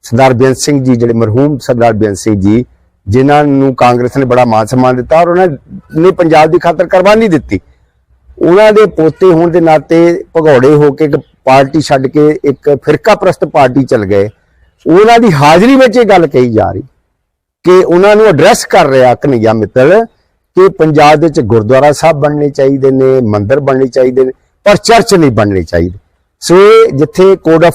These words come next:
conduct ਦੀ ਵਾਇਲੇਸ਼ਨ ਆ ਚੋਣ ਜ਼ਾਬਤੇ ਦੀ, ਉੱਥੇ ਹੀ ਸੰਵਿਧਾਨ ਦੀ ਵੀ ਵਾਇਲੇਸ਼ਨ ਆ।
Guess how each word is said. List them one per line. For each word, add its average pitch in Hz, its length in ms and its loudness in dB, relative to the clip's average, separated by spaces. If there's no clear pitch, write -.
conduct 135 460 -2
ਦੀ 160 80 0
ਵਾਇਲੇਸ਼ਨ 120 600 0
ਆ 170 60 -2
ਚੋਣ 160 280 -4
ਜ਼ਾਬਤੇ 160 380 0
ਦੀ, 170 140 -6
ਉੱਥੇ 190 340 0
ਹੀ 226 80 2
ਸੰਵਿਧਾਨ 160 500 0
ਦੀ 143 60 0
ਵੀ 160 120 2
ਵਾਇਲੇਸ਼ਨ 98 580 0
ਆ। - 20 -16